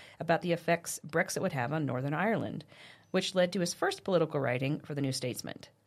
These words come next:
Later on that year, his exasperated reviews of the novels of erstwhile footballer and manager Steve Bruce, who I have no clue who is, led to his participation in events with Guardian Football Weekly and various others. His most recent viral sensation was a thread about the time he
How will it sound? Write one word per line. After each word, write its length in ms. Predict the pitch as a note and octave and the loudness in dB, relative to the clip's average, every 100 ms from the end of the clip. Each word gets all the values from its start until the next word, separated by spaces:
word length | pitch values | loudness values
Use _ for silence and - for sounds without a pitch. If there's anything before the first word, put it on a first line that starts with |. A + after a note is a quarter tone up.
| - - - - - _ | -20 -20 -20 -20 -20 _
Later 240 | A3+ C#4+ D4 | 6 8 8
on 140 | G#3 | 6
that 140 | G#3+ - | 4 4
year, 420 | C#4 C#4+ C#4 C4+ - | 4 6 6 4 -4
his 300 | - A3+ G#3+ | -2 0 0
exasperated 880 | G#3+ - G3 G#3 G#3+ A3 G3 G3+ | -2 2 4 4 2 0 0 0
reviews 380 | G#3+ F#3 D3+ D3+ | -2 0 0 0
of 120 | C#3+ D3 | -2 0
the 80 | |
novels 420 | D#3 C#3+ D3 D3+ D3 | 2 2 0 -4 -6
of 140 | - | -6
erstwhile 420 | - - D#3+ D#3 D3+ | -6 -4 -4 -4 -4
footballer 600 | - - C#3+ C3+ C3+ - | -6 -2 0 2 0 -2
and 120 | C3+ | -2
manager 320 | C#3 C3+ C3+ | 0 -2 -2
Steve 380 | C3 - D3 - | -4 -4 -6 -2
Bruce, 420 | F#3 A3 G#3 - - _ | 0 2 0 -4 -10 _
who 80 | - | -8
I 40 | |
have 160 | B2 B2 | -6 -6
no 100 | A2 | -10
clue 180 | - D#3 | -8 -6
who 140 | C#3 D3 | -4 -2
is, 360 | A#3+ A3 - - - - - - - - | 0 -2 -6 -14 -20 -20 -20 -20 -12 2
led 160 | A3 | 4
to 60 | C4 | 4
his 140 | B3 A#3+ | 2 2
participation 600 | C4 D4+ D#4 C#4 C4 B3+ | 2 0 2 2 4 4
in 100 | A#3 | 4
events 400 | G#3 G3+ G#3 - | 6 6 4 0
with 260 | F#3+ F#3 - D#3+ | -2 -2 -10 0
Guardian 360 | E3 F#3 F3 | 2 4 2
Football 300 | E3+ C#3 D3+ | 0 2 2
Weekly 320 | D3 C#3+ C#3+ - | 2 0 -4 -2
and 120 | C3 | -2
various 340 | A#2+ B2+ B2+ - | -2 -4 -6 -6
others. 440 | A#2 - - - - _ _ _ _ - | -8 -8 -10 -12 -14 _ _ _ _ -8
His 160 | F#3+ | -2
most 240 | F3+ D#3 - | 0 0 -2
recent 440 | - G#3+ G#3+ G#3 | -2 0 0 0
viral 320 | C#3+ E3 F#3+ F3+ | 2 2 2 0
sensation 640 | G3 F#3 - F#3 - D#3+ | 0 0 0 0 -2 -2
was 140 | D3+ | -4
a 40 | D#3 | -4
thread 240 | - D#3 | -2 0
about 220 | D#3+ D#3 | 2 0
the 80 | D3 | -2
time 320 | C#3+ D#3+ D3+ | -6 -4 -2
he 160 | D3+ F3 | 0 -2